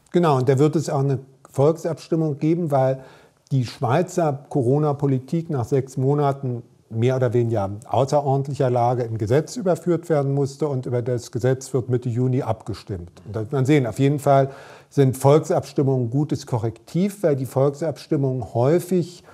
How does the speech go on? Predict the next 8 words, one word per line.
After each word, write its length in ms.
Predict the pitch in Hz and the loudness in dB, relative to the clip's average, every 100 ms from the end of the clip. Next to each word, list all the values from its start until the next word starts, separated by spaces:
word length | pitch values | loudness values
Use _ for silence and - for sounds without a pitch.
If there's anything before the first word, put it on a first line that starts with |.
| - - _ - | -20 -20 _ 0
anders 500 | 135 170 196 151 - | 2 6 6 4 2
ausgehen 640 | 131 143 139 - 143 139 | 4 4 2 2 2 2
als 280 | 135 123 - | -2 -4 -4
die 120 | 151 | -4
Entscheidungen 640 | 120 127 127 123 131 131 | -2 2 4 4 2 -2
im 100 | 120 | -4
Parlament. 720 | 107 127 135 135 113 90 87 - - - _ _ - | -2 2 2 2 0 -4 -10 -18 -20 -20 _ _ -2
Und 300 | 135 135 | 0 2